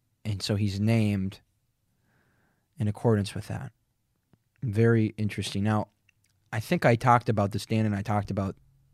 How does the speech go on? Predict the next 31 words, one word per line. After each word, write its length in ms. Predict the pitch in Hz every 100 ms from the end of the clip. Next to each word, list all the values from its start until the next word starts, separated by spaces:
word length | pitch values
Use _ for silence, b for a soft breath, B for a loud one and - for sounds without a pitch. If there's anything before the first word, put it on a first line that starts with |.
| _ - 76 - -
in 220 | 135 120
more 200 | 143 175
in 100 | 123
depth 440 | 135 127 - - -
probably 240 | 123 113
than 160 | 110 107
I'm 120 | 113
gonna 180 | 113 107
go 180 | 107 104
in, 60 |
in 100 | 98
this 180 | 107 117
episode, 480 | 95 - - 101 127 - _ _ _ _ _ _ -
Genesis 400 | - 113 104 107
two 140 | - 113
and 80 |
the 60 | 104
creation 320 | - 107 101
of 60 | 101
man 160 | 104
and 60 | 101
woman 200 | 104 104
in 100 | 101
our, 240 | 98 98 -
in 80 |
our 120 | 104 120
series 420 | - 135 117 101
on 100 | 98
man 180 | 98 98
and 100 | 98
woman. 260 | 98 101